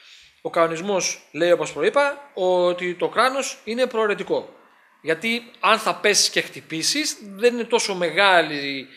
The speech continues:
η σύγκρουση που μπορεί να επέλθει, ε, για να επ-, για να έχουμε ένα τραυματισμό έτσι πιο σοβαρό. Παρ' όλα αυτά όμως,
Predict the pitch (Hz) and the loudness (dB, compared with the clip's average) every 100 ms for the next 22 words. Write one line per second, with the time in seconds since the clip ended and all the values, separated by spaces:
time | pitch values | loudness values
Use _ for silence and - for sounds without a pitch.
0 | - _ 160 - 220 165 156 160 151 180 | -20 _ -2 2 2 0 -6 -6 -2 0
1 | 170 135 - 196 196 262 262 - - - | 2 0 2 0 0 -2 -4 -12 -20 -20
2 | _ _ _ 220 202 196 202 202 208 202 | _ _ _ -10 -6 -6 -6 -4 0 2
3 | 247 - - 151 180 190 196 220 214 233 | 2 0 -12 -6 -4 -2 -2 -2 -2 -4
4 | 208 185 160 208 220 - 190 175 156 131 | -2 -2 -2 -4 -6 -4 -4 2 2 2
5 | - - 139 170 185 - 139 139 202 269 | -2 -4 0 4 2 2 0 0 0 0
6 | - | -2